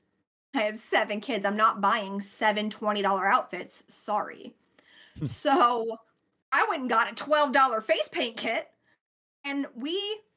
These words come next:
Speaker 1: uh, pick out outfits, or sorry, we pick out characters based on whether or not they have regular clothes. So then I don't have to go <laughs> shopping for the outfit. I just have to do the hair and makeup.
Speaker 2: Very smart.
Speaker 1: So, uh,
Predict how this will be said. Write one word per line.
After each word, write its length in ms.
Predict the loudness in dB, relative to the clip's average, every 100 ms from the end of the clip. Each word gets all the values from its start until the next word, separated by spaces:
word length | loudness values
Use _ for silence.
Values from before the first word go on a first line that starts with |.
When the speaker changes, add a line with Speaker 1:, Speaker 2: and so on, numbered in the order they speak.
| _ _
Speaker 1:
uh, 220 | -2 -2
pick 240 | -4 -8 0
out 200 | 0 2
outfits, 760 | -2 -2 -6 -8 -8 -10 -10 -12 _ -4
or 80 |
sorry, 240 | -2 -2 -4
we 100 | -6
pick 160 | -2
out 200 | -2 -2
characters 680 | -4 -8 -6 -8 -10 -10 -14 _ _ _ _ _ _ _ _ -4
based 260 | -2 0 2
on 120 | 2
whether 180 | 2 2
or 40 |
not 140 | 2 2
they 80 | 2
have 160 | 2
regular 360 | 2 2 -2 -2
clothes. 600 | -2 -4 -4 -12 -14 -14 _ _ _ _ _ _ _ _ _ _
So 180 | -10 -4
then 120 | 2 2
I 40 |
don't 160 | 2 0
have 80 |
to 40 | 2
go 140 | 2
<laughs> 20 |
shopping 560 | 4 2 2 0 -4 -4 0 0 0 -8 -4
for 140 | -2
the 120 | 2
outfit. 540 | 4 2 2 0 0 -8 _
I 80 | -2
just 160 | -2 -2
have 160 | -2
to 60 | 0
do 80 | -2
the 60 |
hair 160 | 0 0
and 80 | 0
makeup. 380 | -2 -2 -6 -6 -2
Speaker 2:
Very 160 | -2
smart. 400 | 0 0 0 -2 -8 _ _ _ _ _ _ _ _ -18 -16 -10
Speaker 1:
So, 720 | 0 2 2 0 -4 -6 -8 _ _ _ _ _ _
uh, 260 | 2 2